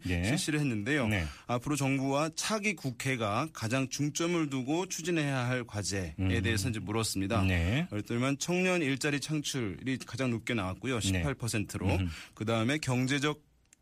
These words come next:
Speaker 2: 양극화를 완화해야
Speaker 1: 음.
Speaker 2: 한다.
Speaker 1: 음.
Speaker 2: 십칠 점 이 퍼센트.
Speaker 1: 네.
Speaker 2: 또 경제 성장 십칠 점 이 퍼센트 동일하게
Speaker 1: 예, 예.
Speaker 2: 공동 이 위였고요.
Speaker 1: 예.
Speaker 2: 그다음에 삶의 질 개선, 정치 개혁 뭐 이런
Speaker 1: 음.
Speaker 2: 순으로, 어, 나타났는데요.
Speaker 1: 거의 대부분이 먹고 사는 문제,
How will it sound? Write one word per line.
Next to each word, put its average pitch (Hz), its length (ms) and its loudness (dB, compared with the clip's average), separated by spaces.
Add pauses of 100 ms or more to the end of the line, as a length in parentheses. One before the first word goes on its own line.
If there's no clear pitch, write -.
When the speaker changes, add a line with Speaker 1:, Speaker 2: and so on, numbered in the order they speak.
Speaker 2:
양극화를 123 840 -2
완화해야 110 760 0
Speaker 1:
음. 113 40 2
Speaker 2:
한다. 95 220 0
Speaker 1:
음. 87 60 -4
Speaker 2:
십칠 92 340 0
점 120 160 0
이 98 100 -2
퍼센트. 95 460 -2
Speaker 1:
네. 92 440 2
Speaker 2:
또 135 100 -2
경제 131 420 0
성장 151 480 0
십칠 - 280 -8
점 151 160 0
이 107 120 0
퍼센트 104 400 -4
동일하게 117 420 0
Speaker 1:
예, 90 360 0
예. 76 40 -4
Speaker 2:
공동 127 340 2
이 135 180 2
위였고요. 107 520 0
Speaker 1:
예. 90 80 2
Speaker 2:
그다음에 143 460 2
삶의 185 340 0
질 156 160 0
개선, 104 460 -2
정치 131 320 0
개혁 107 400 0
뭐 120 120 0
이런 131 180 2
Speaker 1:
음. - 20 0
Speaker 2:
순으로, 123 420 0 (400)
어, 107 180 -2
나타났는데요. 113 1080 0
Speaker 1:
거의 101 120 0
대부분이 101 420 0
먹고 87 300 -2
사는 104 240 0
문제, 85 420 0